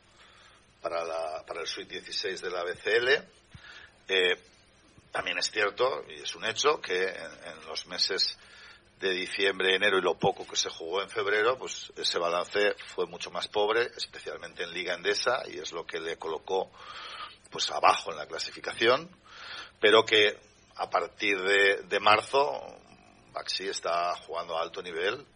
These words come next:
eh, Manresa está haciendo un gran trabajo, y yo sabía que tantas veces seguidas no nos iba a resultar sencillo ganar, y menos, pues ya te digo, con, con las bajas que nosotros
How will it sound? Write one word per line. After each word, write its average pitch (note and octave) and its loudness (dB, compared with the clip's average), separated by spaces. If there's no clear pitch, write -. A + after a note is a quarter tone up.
eh, D#2+ -10
Manresa D2+ -8
está D#2+ -8
haciendo D#2+ -10
un D#2+ -16
gran D#2+ -8
trabajo, F2 0
y E2 -14
yo D#2+ -6
sabía F2 0
que F2+ -2
tantas F2+ 0
veces G#2 -2
seguidas G2 0
no F#2+ -4
nos F#2+ -4
iba G#2+ 2
a - 2
resultar E2+ -4
sencillo D#2+ -4
ganar, G2 6
y A2+ 0
menos, A2 -4
pues - -4
ya C#2+ -6
te D#2 -12
digo, E2+ -2
con, D2+ -10
con D2+ -12
las D2+ -10
bajas - -4
que F2+ -8
nosotros - -8